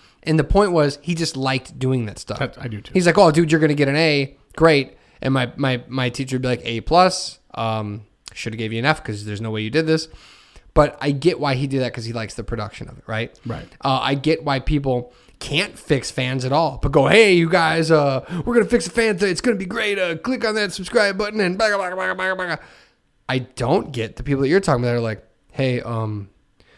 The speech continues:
Speaker 1: I don't give a half a shit about this video. Uh, my son Bryce, well, I'll just be honest. Um, he's been a real disappointment to me."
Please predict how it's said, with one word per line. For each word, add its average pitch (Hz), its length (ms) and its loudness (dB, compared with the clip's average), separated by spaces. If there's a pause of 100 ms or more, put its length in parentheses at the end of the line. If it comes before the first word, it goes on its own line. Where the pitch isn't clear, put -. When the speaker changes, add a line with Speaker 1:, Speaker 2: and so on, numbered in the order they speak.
(200)
Speaker 1:
I 117 120 -4
don't 135 360 -2
give 104 220 -6
a 98 220 -6
half 107 260 -8
a - 40 -10
shit - 180 -6
about 107 220 -6
this 101 160 -10
video. 127 500 -6 (500)
Uh, 110 200 -4
my 104 120 -6
son 117 260 -4
Bryce, 113 500 -6 (300)
well, 123 360 -4 (560)
I'll 131 80 -2
just 139 140 -4
be 110 80 -6
honest. 110 360 -8
Um, 95 360 -10 (160)
he's 117 120 -10
been 117 120 -6
a 107 60 -6
real 107 140 -8
disappointment 113 540 -10
to 135 80 -4
me." 139 160 -2